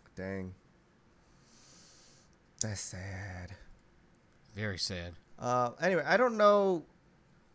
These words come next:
Speaker 1: how to categorize my Earth Ambassador to Mars because I wanna send the sun somewhere else, somewhere far away, because, uh, I'm getting really tired of this heat exhaustion from two days in a row, you know?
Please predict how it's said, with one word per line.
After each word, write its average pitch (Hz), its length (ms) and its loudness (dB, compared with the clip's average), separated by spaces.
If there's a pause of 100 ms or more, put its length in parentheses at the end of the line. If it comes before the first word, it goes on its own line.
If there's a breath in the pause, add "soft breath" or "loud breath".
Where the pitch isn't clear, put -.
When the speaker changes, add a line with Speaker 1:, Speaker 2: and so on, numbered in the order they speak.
Speaker 1:
how 143 220 6
to 175 120 6
categorize 165 1000 4
my 135 240 2
Earth 147 300 -4
Ambassador 147 520 -2
to 143 60 -2
Mars 143 420 0
because 113 300 -4
I 113 80 2
wanna 127 240 0
send 117 280 -2
the 87 80 -4
sun 131 520 -4 (120)
somewhere 131 480 0
else, - 500 -2
somewhere 110 420 -4
far 120 320 0
away, 131 300 2
because, 110 380 -4
uh, 110 260 2 (600 soft breath)
I'm 160 120 2
getting 247 180 8
really 202 180 10
tired 180 240 10
of 147 60 10
this 135 140 4
heat 156 140 2
exhaustion 113 600 2
from 110 180 -12
two 160 160 -2
days 143 220 4
in 120 120 2
a 110 40 2
row, 113 220 4
you 98 120 -2
know? 127 280 0